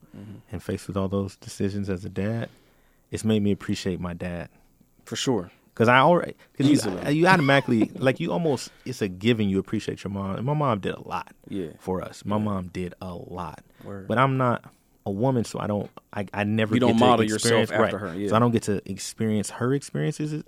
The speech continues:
Speaker 2: of, of being a parent.
Speaker 1: Mm-hmm.
Speaker 2: But being a dad now and understanding what that feels like and all the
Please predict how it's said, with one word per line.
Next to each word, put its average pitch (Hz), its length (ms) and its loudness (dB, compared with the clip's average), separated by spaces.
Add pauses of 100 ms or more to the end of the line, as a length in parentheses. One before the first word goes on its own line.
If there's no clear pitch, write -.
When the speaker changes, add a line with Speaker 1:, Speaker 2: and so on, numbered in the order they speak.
(180)
Speaker 2:
of, 143 320 -4
of 143 200 -4
being 151 120 -2
a 151 60 -6
parent. 160 420 -4
Speaker 1:
Mm-hmm. 104 460 -10
Speaker 2:
But 104 300 2 (840)
being 110 220 0
a 95 60 -2
dad 120 340 -2
now 143 340 -4 (680)
and 98 400 -4
understanding 113 480 -4
what 104 140 -6
that 101 260 -6 (300)
feels 139 400 -2
like 147 320 -6
and 98 120 -6
all 101 200 -6
the 95 180 -8